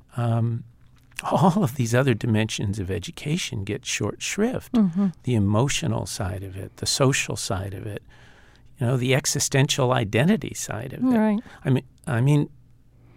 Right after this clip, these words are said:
Speaker 1: you know, what happened there in that classroom with Jack McFarland and me was that I began to, I think, I, I began to think of myself in a different way.
Speaker 2: Right. <laughs>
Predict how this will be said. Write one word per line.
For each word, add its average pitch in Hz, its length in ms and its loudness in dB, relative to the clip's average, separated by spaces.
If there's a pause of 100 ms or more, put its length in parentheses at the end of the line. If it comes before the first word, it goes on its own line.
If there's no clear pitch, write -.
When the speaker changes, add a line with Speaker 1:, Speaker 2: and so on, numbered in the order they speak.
(200)
Speaker 1:
you 165 120 4
know, 156 120 6
what 127 140 4
happened 151 440 2
there 110 180 6
in 107 120 2
that 107 160 0
classroom 127 460 0
with 110 100 -4
Jack 107 300 -4
McFarland 143 680 -2
and 98 160 -6
me 123 260 -4
was 120 480 -4 (1160)
that 117 160 0
I 123 160 2
began 104 460 -2
to, - 140 -2
I 123 120 -2
think, - 340 -6 (680)
I, - 140 0
I 143 40 2
began 147 300 0
to - 60 0
think - 260 -4
of 113 80 0
myself 101 460 -4
in - 60 -2
a 104 60 -2
different - 440 -8
way. 143 400 -2 (160)
Speaker 2:
Right. 196 420 0
<laughs> - 20 -16